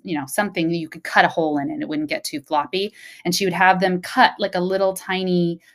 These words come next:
window in the card. And then she would say, "Go, uh, always, always keep this card with you. And when you need inspiration, hold the card so you can see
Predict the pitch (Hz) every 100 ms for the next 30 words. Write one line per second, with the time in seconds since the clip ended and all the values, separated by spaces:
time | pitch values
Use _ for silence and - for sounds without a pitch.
0 | _ 180 202 214 208 170 156 - 131 -
1 | - 180 175 - 165 165 185 220 262 285
2 | - - - 185 190 180 180 180 - 185
3 | 180 190 180 180 208 202 208 208 - -
4 | 170 214 220 247 254 247 214 214 208 185
5 | - 214 - 175 - - 302 311 285 190
6 | 156 156 151 147 143 - _ - _ 196
7 | 185 180 175 170 170 - 190 185 185 185
8 | 190 190 - 185 - 190 180 185 180 -
9 | 165 160 156 160 - 196 240 254 254 214
10 | 185 180 185 185 180 180 180 220 190 165
11 | 156